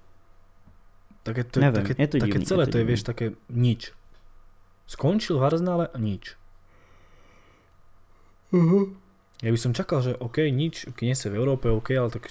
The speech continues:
Speaker 1: Čína, že bu-, že by mu nikto z Číny nedal ponuku.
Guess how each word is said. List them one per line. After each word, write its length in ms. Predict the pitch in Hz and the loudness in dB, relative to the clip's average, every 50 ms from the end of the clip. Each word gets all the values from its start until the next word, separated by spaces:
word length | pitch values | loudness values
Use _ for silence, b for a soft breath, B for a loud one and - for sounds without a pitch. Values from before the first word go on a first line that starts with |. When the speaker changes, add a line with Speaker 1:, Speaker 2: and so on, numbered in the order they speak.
| - | -16
Speaker 1:
Čína, 400 | - - - - 120 139 156 156 - - | -14 -10 -6 -2 -2 0 0 -2 -4 -4
že 160 | 120 104 104 | -6 -6 -6
bu-, 240 | 98 104 104 104 - | -6 -6 -8 -8 -6
že 120 | 110 110 | -6 -2
by 80 | 104 107 | 0 0
mu 80 | 101 104 | 2 2
nikto 220 | 113 135 - - 147 | 0 0 0 -2 -4
z 80 | - - | -4 -6
Číny 240 | - 117 113 135 | -2 0 2 2
nedal 240 | 151 160 151 143 127 | 4 4 2 2 2
ponuku. 440 | - - 131 131 151 - - 117 117 | 2 2 2 2 0 -2 -4 -6 -8